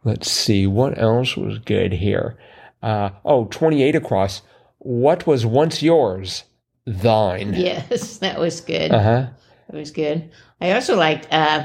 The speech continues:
Speaker 2: is it fifty-seven or sixty-seven across? Or no, I'm sorry, eighty-six across. <laughs> It can be a strain on the pupils. That's reading the n-, numbers <laughs> on the
Speaker 1: <laughs>
Speaker 2: crossword. But no, it was course load.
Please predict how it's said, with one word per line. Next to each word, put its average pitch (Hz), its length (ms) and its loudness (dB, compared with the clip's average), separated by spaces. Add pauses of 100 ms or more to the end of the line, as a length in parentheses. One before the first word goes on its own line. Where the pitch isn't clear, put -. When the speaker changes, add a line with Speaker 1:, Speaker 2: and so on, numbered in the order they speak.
Speaker 2:
is 160 120 -6
it - 140 -6
fifty-seven 190 1800 -2
or 143 160 -6
sixty-seven - 1040 -8 (400)
across? - 600 -8
Or 160 200 -2
no, 208 260 2
I'm 170 160 -4
sorry, 160 200 0
eighty-six 202 720 -2
across. - 500 -12 (340)
<laughs> 269 60 0 (600)
It 208 120 0
can 226 120 -2
be 185 120 2
a 170 60 -2
strain 196 500 0
on 185 120 0
the 160 100 -4
pupils. 233 500 -10
That's 156 260 -8
reading 160 340 -8
the 156 100 -8
n-, 151 260 -12
numbers 180 520 -8
<laughs> - 220 -10
on 175 80 2
the 185 220 6
Speaker 1:
<laughs> - 20 -
Speaker 2:
crossword. 175 420 -8 (320)
But 160 240 0
no, 175 380 0
it 170 200 -2
was 160 560 -4 (400)
course 254 640 -4
load. 151 760 -6